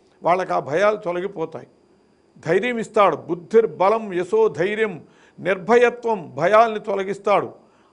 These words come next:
అరోగత, రోగాలన్నింటినీ కూడా తొలగించగలిగినటువంటి వాడు. ఆయన చేతిలోనే ఉంటుంది సంజీవి పర్వతం.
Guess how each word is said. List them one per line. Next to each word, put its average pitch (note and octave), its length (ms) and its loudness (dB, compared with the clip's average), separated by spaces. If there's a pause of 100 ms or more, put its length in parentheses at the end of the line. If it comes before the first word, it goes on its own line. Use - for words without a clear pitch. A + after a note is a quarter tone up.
అరోగత, G3+ 520 4 (340)
రోగాలన్నింటినీ G#3 960 -2
కూడా G3 260 0
తొలగించగలిగినటువంటి F3+ 1200 -6
వాడు. D#3+ 440 0 (1120)
ఆయన G3 220 4
చేతిలోనే A3 680 0
ఉంటుంది G#3 680 -6 (720)
సంజీవి A3 480 -4
పర్వతం. G3+ 500 -4